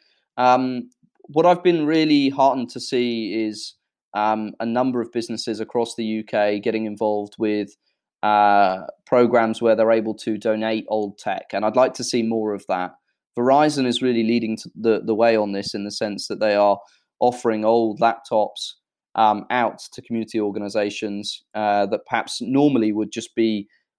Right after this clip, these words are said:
uh, in some sort of, uh, landfill center somewhere. Um,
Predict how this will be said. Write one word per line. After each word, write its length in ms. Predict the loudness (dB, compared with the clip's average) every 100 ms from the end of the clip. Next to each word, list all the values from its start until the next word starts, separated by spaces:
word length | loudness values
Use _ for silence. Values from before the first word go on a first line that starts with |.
| -4
uh, 460 | 0 2 4 2 -2
in 440 | -2 -2 -2 -4 -6
some 260 | -2 -2 -2
sort 160 | -4
of, 220 | -4 -4
uh, 380 | 0 2 2 2 2
landfill 520 | 0 0 -2 -4 -4
center 360 | -2 -2 -4 -6
somewhere. 520 | -6 -6 -4 -4 -6 _ _ _ 2
Um, 360 | 2 4 0